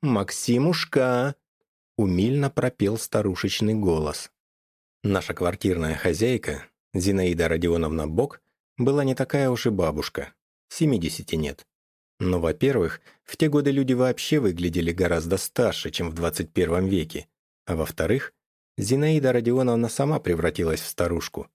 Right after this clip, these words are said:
овдовев. Не то чтобы опустилась, но психологически как-то переломилась. Решила, что ее удел —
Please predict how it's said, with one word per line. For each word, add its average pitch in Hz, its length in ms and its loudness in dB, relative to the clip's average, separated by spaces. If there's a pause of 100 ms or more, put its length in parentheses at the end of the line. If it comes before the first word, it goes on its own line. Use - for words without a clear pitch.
(160)
овдовев. 113 640 -2 (640)
Не 87 140 0
то 92 120 0
чтобы 90 300 0
опустилась, - 680 -2 (480)
но 101 140 2
психологически 90 880 -4
как-то - 360 -2
переломилась. 123 880 0 (500)
Решила, 127 600 0 (160)
что - 260 -2
ее 95 260 2
удел — 117 460 -2